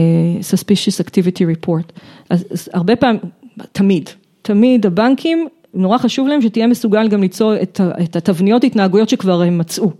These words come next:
אוקיי? אז אין מה לעשות. אה, בסופו של דבר אנחנו באים ל-, לשרת ביזנס מסוים.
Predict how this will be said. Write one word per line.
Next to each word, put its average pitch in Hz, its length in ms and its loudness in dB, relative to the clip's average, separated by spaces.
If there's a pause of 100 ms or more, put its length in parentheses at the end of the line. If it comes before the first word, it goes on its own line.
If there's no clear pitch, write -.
(400)
אוקיי? 226 280 -2 (640)
אז 180 140 2
אין 247 120 4
מה 269 120 4
לעשות. 165 480 -2 (100)
אה, 170 200 0 (240)
בסופו 202 280 0
של 254 60 0
דבר 277 80 4
אנחנו 214 160 2
באים 202 300 2
ל-, 226 40 4 (340)
לשרת 170 920 0
ביזנס 185 400 -2
מסוים. 160 460 -8